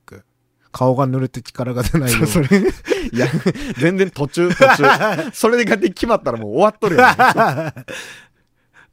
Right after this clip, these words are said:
Speaker 1: なんやろ？決め台詞。
Speaker 2: うん。
Speaker 1: 別にないんか、アンパンマンって。決め台詞。
Speaker 2: アンパンチで、うん、特にないかな。月に代わってお仕置きよみたいなことでしょ？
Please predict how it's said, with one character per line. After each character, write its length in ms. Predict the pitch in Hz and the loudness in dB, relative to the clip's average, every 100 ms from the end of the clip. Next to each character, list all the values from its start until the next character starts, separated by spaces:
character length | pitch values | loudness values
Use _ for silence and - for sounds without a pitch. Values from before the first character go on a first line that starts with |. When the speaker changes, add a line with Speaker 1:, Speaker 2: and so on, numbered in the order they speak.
| 170 | 4
Speaker 1:
な 140 | 196 | 6
ん 20 | 233 | 6
や 100 | 147 | 2
ろ？ 220 | 104 - - | -2 -8 -10
決 140 | 165 | -8
め 120 | 190 | -6
台 240 | 185 196 165 | -2 -2 -2
詞。 240 | 107 98 _ | -6 -14 _
Speaker 2:
う 40 | 95 | -16
ん。 200 | 87 - | -16 -4
Speaker 1:
別 220 | 208 208 | -2 0
に 60 | 196 | 2
な 140 | 214 | 2
い 60 | 269 | 2
ん 40 | |
か、 120 | 123 | -2
ア 60 | 120 | -4
ン 40 | |
パ 140 | 110 110 | -4 -8
ン 80 | 92 | -10
マ 80 | |
ン 20 | 92 | -14
っ 40 | |
て。 200 | - - - | -20 -20 -12
決 80 | 113 | -6
め 100 | 110 | -4
台 120 | 139 | -4
詞。 40 | 160 | -6
Speaker 2:
ア 100 | - | -6
ン 20 | |
パ 680 | 165 175 180 180 180 175 165 | -4 -2 0 0 -2 -2 -4
ン 60 | 135 | -6
チ 160 | - | -8
で、 400 | 110 135 110 78 - _ _ _ _ _ _ _ _ | -4 -2 -2 -6 -16 _ _ _ _ _ _ _ _
う 100 | 123 | -8
ん、 140 | 127 107 | -6 -6
特 220 | 190 151 | -6 -6
に 100 | 104 | -4
な 160 | 117 | -2
い 60 | 120 | -4
か 120 | - | -6
な。 260 | 82 90 76 _ _ _ _ _ _ _ _ _ _ _ _ _ _ _ _ _ _ _ _ | -14 -16 -18 _ _ _ _ _ _ _ _ _ _ _ _ _ _ _ _ _ _ _ _
月 240 | - - 151 | -14 -8 -6
に 100 | 127 | -4
代 140 | 117 | -2
わ 100 | 113 | -4
っ 80 | - | -4
て 100 | 120 | -6
お 100 | 117 | -6
仕 160 | - 131 | -4 -6
置 100 | 123 | -2
き 100 | 143 | -2
よ 100 | 139 | -2
み 100 | 123 | -2
た 80 | |
い 20 | 107 | -4
な 60 | |
こ 60 | 156 | -2
と 60 | |
で 40 | 156 | -2
し 40 | |
ょ？ 180 | 147 | -2